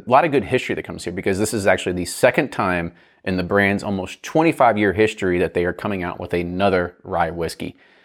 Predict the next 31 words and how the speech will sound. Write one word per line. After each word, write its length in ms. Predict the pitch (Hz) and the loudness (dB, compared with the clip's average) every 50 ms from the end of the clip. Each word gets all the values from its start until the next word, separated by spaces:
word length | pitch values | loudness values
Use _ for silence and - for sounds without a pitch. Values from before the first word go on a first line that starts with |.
| _ _ | _ _
So 100 | - - | -2 -2
if 80 | 92 - | 0 2
you 80 | 107 | 4
remember 140 | 113 113 107 | 4 4 4
back 240 | 90 101 101 101 - | 4 4 2 2 0
in, 100 | 95 85 | -4 -6
like, 180 | 82 80 82 - | -6 -8 -8 -10
I 60 | 80 | -14
think 220 | - - - - - | -18 -20 -20 -20 -20
it 60 | - | -20
was, 120 | - 92 - | -18 -16 -16
like, 120 | - - | -16 -12
two 180 | - - 104 92 | -8 -6 -2 2
thousand 380 | - 98 92 90 90 95 90 - | 4 4 4 4 2 -2 -6 -4
eight 320 | - 95 92 95 90 - - | -4 -2 -2 -4 -4 -4 -2
days, 440 | 92 90 87 87 87 87 85 82 - | 0 2 2 2 0 0 -2 -2 -4
they 120 | 90 87 | -4 -4
used 160 | 85 85 - | -4 -4 -6
to 60 | - 78 | -2 0
have 360 | 90 85 82 80 82 - - - _ _ _ _ _ _ - | 4 4 4 4 2 0 -6 -16 _ _ _ _ _ _ -4
the 80 | 95 | 0
Jefferson's 480 | - 107 98 98 95 - 98 90 80 85 | 2 2 2 2 0 -2 -2 -4 0 2
Rye 300 | 90 90 85 87 87 87 | 4 6 6 6 6 4
that 100 | 87 85 | 4 4
actually 280 | 85 85 - 92 85 | 2 2 0 -2 0
had 320 | 82 87 85 85 82 82 - _ _ _ _ _ | 2 4 4 2 0 -4 -10 _ _ _ _ _
the 220 | - 82 80 85 - _ _ _ _ _ - | -4 -4 -4 -4 -8 _ _ _ _ _ -2
presidential, 800 | - 98 92 85 92 87 87 80 - - 82 82 82 80 80 - | 0 0 0 2 0 -4 -4 -4 -6 -6 -6 -4 -6 -6 -8 -6
or 260 | - 90 80 82 80 | -6 -4 -4 -2 -2
actually 220 | - 92 - - 98 | -4 -2 -2 -4 -6
the, 160 | - 73 | -6 -8